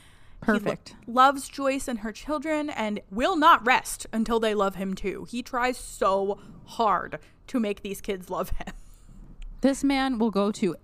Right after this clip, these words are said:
Speaker 2: all lengths.
Speaker 1: Yeah, like,
Speaker 2: Literally.
Speaker 1: he will literally do anything. He also assists all these people, including Hopper, who, like, I hope we find out if this is true, but, like, it kinda seems like Hopper and Joyce were a thing in high school.
Speaker 2: Previously.
Speaker 1: Yeah.
Speaker 2: Yeah.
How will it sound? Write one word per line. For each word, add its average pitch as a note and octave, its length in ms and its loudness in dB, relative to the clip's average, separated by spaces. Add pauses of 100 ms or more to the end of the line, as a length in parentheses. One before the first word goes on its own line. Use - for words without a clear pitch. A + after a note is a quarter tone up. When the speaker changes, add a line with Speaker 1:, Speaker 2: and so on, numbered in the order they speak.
Speaker 2:
all F#3+ 260 2
lengths. - 600 -6 (280)
Speaker 1:
Yeah, A3+ 260 -2 (260)
like, A3 280 -2
Speaker 2:
Literally. E3+ 680 2
Speaker 1:
he D4+ 200 2
will C#4+ 220 0
literally C#4 440 6
do A3+ 180 -2
anything. G#3 340 -4 (280)
He C#4+ 240 0
also D4 360 0
assists - 540 -6
all D4 200 2
these G#4 200 0
people, A3 500 -6
including F#4 420 2
Hopper, G#3 520 2
who, A#3+ 160 2
like, F#3+ 360 -2 (880)
I A#3+ 80 4
hope C4+ 240 2
we C#4+ 80 0
find A3 260 -2
out G3 300 0
if C#4 120 -8
this D#4 160 -8
is E4 120 -10
true, F4 220 -4
but, D#4 160 0
like, A3 260 0
it - 80 -8
kinda C#5+ 240 -6
seems D4 260 -6
like G#3 140 -6
Hopper F#3+ 240 2
and G3 120 -8
Joyce - 280 -10
were - 100 -6
a - 60 -10
thing - 320 -14 (500)
in G#3+ 80 4
high A3+ 140 6
school. D#3 140 -4
Speaker 2:
Previously. C#3+ 420 -2
Speaker 1:
Yeah. G#3+ 260 4
Speaker 2:
Yeah. F#3 280 0